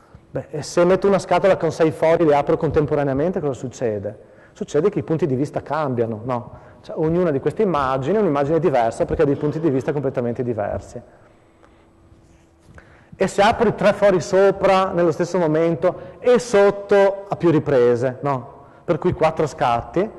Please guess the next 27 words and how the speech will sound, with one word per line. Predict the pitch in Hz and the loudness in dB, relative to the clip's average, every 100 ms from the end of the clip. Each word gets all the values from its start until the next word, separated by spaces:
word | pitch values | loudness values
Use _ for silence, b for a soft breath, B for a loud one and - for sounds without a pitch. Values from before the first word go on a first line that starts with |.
| B B B | B B B
succede | 262 - 143 202 | -10 -2 2 2
che | - | 2
posso | - 151 170 | -2 -2 0
mettermi, | 135 131 175 202 175 135 117 | 0 0 0 0 0 0 -2
no? | 117 131 165 | -2 -2 -2
Eh, | 123 117 120 113 113 120 147 156 - - | -2 -4 -4 -4 -6 -8 -10 -12 -18 -20
faccio | - 156 202 | -12 -6 -4
quello | 156 185 | -2 0
che | 160 | 0
voglio. | 131 180 135 127 117 B B B B - | 2 4 4 2 -4 B B B B -2
Un, | 180 | 0
un | 170 | 4
grado | 180 208 | 4 4
di | 160 | 4
libertà | 160 185 - 151 | 4 4 2 0
totale, | 147 190 135 110 113 127 143 135 | 2 0 2 2 2 0 -2 -6
no? | 131 | -8
Bellissimo, | 110 113 113 120 117 - 123 117 - - | -2 -2 0 -2 -4 -6 -6 -6 -4 -2
totale. | - - 104 92 92 107 - - - - - _ _ _ _ b b _ _ _ | 0 -2 -2 -4 -6 -8 -10 -12 -14 -20 -20 _ _ _ _ b b _ _ _
Continuo | - 139 165 | -6 -2 0
a | 139 | -2
sperimentare, | - 135 175 180 147 143 - 175 - B B B - | 0 0 0 0 2 2 2 0 -4 B B B -4
piego | 208 247 220 160 | 2 6 6 4
un | 147 | 4
foglio | 196 170 | 4 4
di | 151 - | 2 2
carta | 160 127 123 113 160 190 208 | 2 2 0 -2 0 0 -2